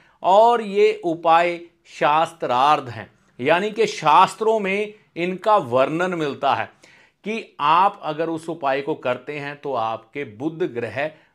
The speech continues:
बहुत बढ़िया तरीके से अच्छे हो जाते हैं। तो वह उपाय क्या है,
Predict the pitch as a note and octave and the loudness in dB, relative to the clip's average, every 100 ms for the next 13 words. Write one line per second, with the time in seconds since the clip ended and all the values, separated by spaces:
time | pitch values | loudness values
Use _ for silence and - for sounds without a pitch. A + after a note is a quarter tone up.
0 | - A#2+ C3+ F3 A#2 A2 B2 D3+ D3+ C#3 | -8 -4 -2 -2 -4 -8 -4 -4 -4 -6
1 | A2+ A2+ A#2+ A2+ D3+ - C3+ - - D3 | -12 -12 -14 -12 -12 -12 -14 -14 -10 -10
2 | G2 G2 G2 - F#2 D#2+ _ _ _ - | -10 -12 -14 -16 -20 -20 _ _ _ 0
3 | A3+ G#3+ G3+ A3+ - F3 E3 - C#3 D3 | 4 6 6 4 -2 -2 -2 2 4 4
4 | G3+ G#3 - C3+ D3 F3+ B2+ B2 | 2 -4 -2 2 6 4 4 -2